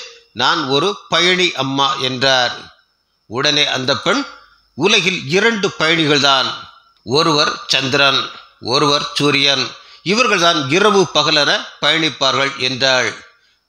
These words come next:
"சரி, என்னை விருந்தினர் என்று வைத்துக்கொள்" என்றார் காளிதாசர். உடனே அந்த பெண்,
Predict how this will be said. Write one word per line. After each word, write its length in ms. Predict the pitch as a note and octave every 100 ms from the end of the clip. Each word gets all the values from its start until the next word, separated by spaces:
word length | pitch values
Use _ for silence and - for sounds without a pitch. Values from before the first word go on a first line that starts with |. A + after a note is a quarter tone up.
| _
"சரி, 460 | - C#3 D3+ C3+ - -
என்னை 320 | C3 E3 D#3+
விருந்தினர் 500 | B2+ F3+ F3 F3 D3
என்று 280 | C#3 C3 D3
வைத்துக்கொள்" 680 | C#3+ - B2+ C#3 C3+ G#2 - -
என்றார் 520 | B2 C3+ C3+ C3+ -
காளிதாசர். 840 | B2+ C3 B2+ C3 B2 C3+ B2 - - - _ -
உடனே 380 | E3 G#3+ G#3
அந்த 340 | F3 D#3 D3 D3
பெண், 260 | - A#3